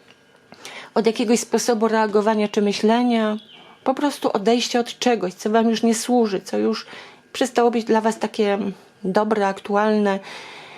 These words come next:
przestało was satysfakcjonować po prostu. I teraz tu macie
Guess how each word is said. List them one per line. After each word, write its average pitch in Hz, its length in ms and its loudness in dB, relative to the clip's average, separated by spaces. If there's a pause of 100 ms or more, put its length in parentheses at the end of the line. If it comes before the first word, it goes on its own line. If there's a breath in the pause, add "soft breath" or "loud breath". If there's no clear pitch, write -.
(380 loud breath)
przestało 226 540 2
was 208 180 0
satysfakcjonować 208 1040 0
po - 120 -6
prostu. - 400 -6
I - 140 -4
teraz 233 300 0
tu 226 100 -2
macie 220 360 0